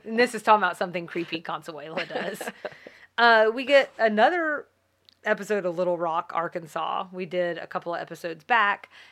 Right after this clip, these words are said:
Speaker 1: And, um, this is, again, where Charlene meets Fred Smith.
Speaker 2: Oh, right.
Speaker 1: So, I guess, like, she knew him.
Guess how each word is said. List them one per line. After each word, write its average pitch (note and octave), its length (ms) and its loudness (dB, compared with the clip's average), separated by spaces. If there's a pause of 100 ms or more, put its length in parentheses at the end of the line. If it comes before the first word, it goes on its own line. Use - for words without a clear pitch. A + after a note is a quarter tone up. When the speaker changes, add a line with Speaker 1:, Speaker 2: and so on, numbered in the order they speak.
(180)
Speaker 1:
And, F3+ 520 -2
um, F3 260 -4
this F#3+ 220 -6
is, F3 260 -4
again, E3 320 -10
where D#3+ 140 -12
Charlene D#3+ 560 -10
meets - 420 -20 (300)
Fred D#3+ 340 -8
Smith. - 320 -16 (260)
Speaker 2:
Oh, C3+ 220 0
right. - 260 -12
Speaker 1:
So, D#3+ 360 -8
I F3 100 -6
guess, E3+ 400 -12
like, F#3+ 180 -2
she G#3+ 160 -8
knew F3 260 -10
him. C3 200 -20